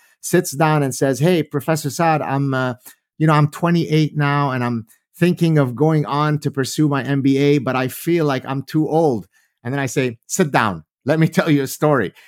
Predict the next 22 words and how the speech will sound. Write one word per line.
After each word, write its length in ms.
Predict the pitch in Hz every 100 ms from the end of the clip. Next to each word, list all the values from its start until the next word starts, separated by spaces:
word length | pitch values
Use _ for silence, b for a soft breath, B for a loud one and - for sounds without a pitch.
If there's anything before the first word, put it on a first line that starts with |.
| B
And 120 | 143 156
then 120 | 190
at 100 | 151
the 100 | 160
end 160 | 214
of 80 | 240
that 160 | 156 147
story, 340 | - 147 139
their 180 | 131 127
mouth 340 | 131 170 185
is 140 | 147 113
open 360 | 131 120 117
and 100 | 117
they're 100 | 113
like, 220 | 110 110 - _ -
"Thank 220 | 120 120
you. 80 | 98
That 180 | 101 101
was 140 | 92
really 200 | 104 107
helpful." 400 | 107 113 - -
So 360 | - 139 135